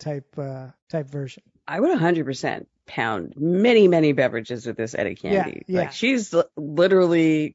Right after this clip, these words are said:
Speaker 2: dic-, dictionary definition of good time gal <laughs> would be, um, she would be in that group of people in the picture. I love the way she's drawn physically.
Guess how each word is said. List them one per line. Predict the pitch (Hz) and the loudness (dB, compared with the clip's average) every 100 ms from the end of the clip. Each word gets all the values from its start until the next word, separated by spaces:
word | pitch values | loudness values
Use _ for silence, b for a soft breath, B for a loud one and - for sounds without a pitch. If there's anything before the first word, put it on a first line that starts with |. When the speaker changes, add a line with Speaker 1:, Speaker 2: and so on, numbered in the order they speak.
| - | -6
Speaker 2:
dic-, | 175 190 - - _ - | -2 -2 -4 -20 _ -6
dictionary | 196 - 180 170 | -6 -2 -2 0
definition | 151 143 143 135 131 123 | 0 0 -2 -6 -6 -6
of | 87 127 131 131 | -4 -4 -4 -4
good | 165 | -4
time | 175 151 156 143 | -2 -2 -2 -4
gal | - 73 101 - _ _ 160 | -6 -6 -8 -8 _ _ -12
<laughs> | - _ _ 160 | -12 _ _ -8
would | 165 | -4
be, | 147 139 117 - B B B - | 0 0 -2 -8 B B B -4
um, | 127 110 - | -2 -2 -4
she | 190 180 | 0 4
would | 170 156 | 4 4
be | 151 135 123 131 - - | 2 2 -2 -6 -10 0
in | 151 143 | 0 2
that | 135 107 - 143 | 0 -2 -4 -4
group | 156 123 | -4 -2
of | 127 110 - - | -2 -4 -14 -6
people | 156 147 131 | -4 0 0
in | 120 | -2
the | 117 | -6
picture. | 123 120 - - - B _ | -6 -6 -6 -6 -6 B _
I | 151 175 | 0 4
love | 160 139 123 147 147 | 4 4 2 0 2
the | 143 | 2
way | 139 131 123 117 76 - | 2 0 -2 -6 -8 -14
she's | - 151 131 120 | -4 -2 -2 -2
drawn | 135 123 120 | 0 0 -2
physically. | - 131 170 160 190 214 180 | 0 0 0 0 2 2 -2